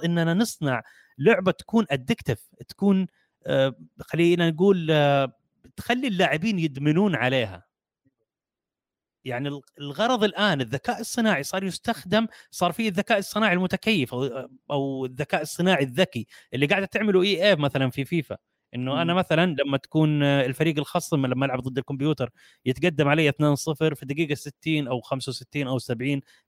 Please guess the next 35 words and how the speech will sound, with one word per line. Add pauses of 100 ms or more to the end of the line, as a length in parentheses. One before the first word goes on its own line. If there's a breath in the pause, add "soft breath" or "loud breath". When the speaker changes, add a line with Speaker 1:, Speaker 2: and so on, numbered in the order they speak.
Speaker 1:
تلاقيه
هد
الرتم
شوية
عشان
أنت
ممكن
تلحق (260 loud breath)
وتصير
المباراة
مثيرة
لك، (240 soft breath)
وممكن
تعادل
في
آخر،
آه، (120)
يعني
دقيقتين، (280 loud breath)
ويجيبوا
لك
الأنيميشن
كذا
إنه
الجمهور
يجري
وكذا، (420 loud breath)
فأنت
يكون
عندك
الوضع
حماسي
وترتبط
باللعبة
بزيادة.